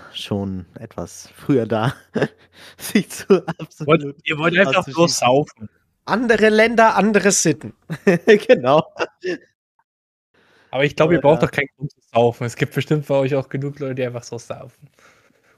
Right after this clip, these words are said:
Speaker 2: Ohne
Speaker 1: Saufen.
Speaker 2: Karneval.
Speaker 1: Saufen. Ja, na ja, es gibt ja auch noch, äh, so ungefähr neun bis zehn Monate im Jahr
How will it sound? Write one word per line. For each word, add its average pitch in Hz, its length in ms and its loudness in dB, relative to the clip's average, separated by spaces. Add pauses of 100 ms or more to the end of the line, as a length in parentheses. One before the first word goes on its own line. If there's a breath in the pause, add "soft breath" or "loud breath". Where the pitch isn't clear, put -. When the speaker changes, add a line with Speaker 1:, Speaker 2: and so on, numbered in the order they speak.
Speaker 2:
Ohne 139 200 0
Speaker 1:
Saufen. 135 100 -4
Speaker 2:
Karneval. 117 580 -2 (720)
Speaker 1:
Saufen. 107 760 -4 (760 loud breath)
Ja, 120 260 -8
na 101 80 -6
ja, 123 340 0
es 107 280 -4
gibt - 160 -16
ja 110 80 -4
auch 107 120 -10
noch, 107 300 -6
äh, 113 260 -8
so 104 400 -10 (720)
ungefähr 143 960 -4 (140)
neun 147 440 0
bis 151 240 -8
zehn 165 300 -4
Monate 170 840 -4 (300)
im 151 160 -8
Jahr 143 600 -2